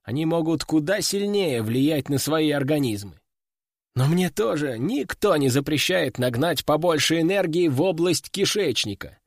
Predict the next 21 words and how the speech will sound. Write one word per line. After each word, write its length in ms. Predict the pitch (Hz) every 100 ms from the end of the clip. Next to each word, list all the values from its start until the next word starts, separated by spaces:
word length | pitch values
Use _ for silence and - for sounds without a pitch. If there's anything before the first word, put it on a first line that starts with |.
| _ -
чтобы 320 | - 208 202
хоть 300 | - 190 151
немного 640 | 185 185 202 190 170 139 - _ _
ускорить 680 | - - - 226 214 185 -
протекающие 720 | 170 160 170 180 170 139 160 151
в 60 |
нём 220 | 151 160
процессы. 640 | 135 156 139 127 95 - - _ _ _ _ _ -
Так, 440 | 156 131 95 - - - _ _ _ -
ладно. 500 | 120 160 113 92 - - _ _ _ -
А 120 | 120
что 240 | - 220
теперь? 560 | 202 196 - 101 85 - _ _ _ _ _ -
Сидеть 420 | - 123 127 170 -
в 80 |
номере 500 | 135 190 165 156 139
и 140 | 123 131
отсыпаться 640 | 135 - 147 202 185 160
совершенно 580 | 151 170 180 - 226 208
не 140 | 208
хотелось. 720 | 170 214 - 160 87 64 -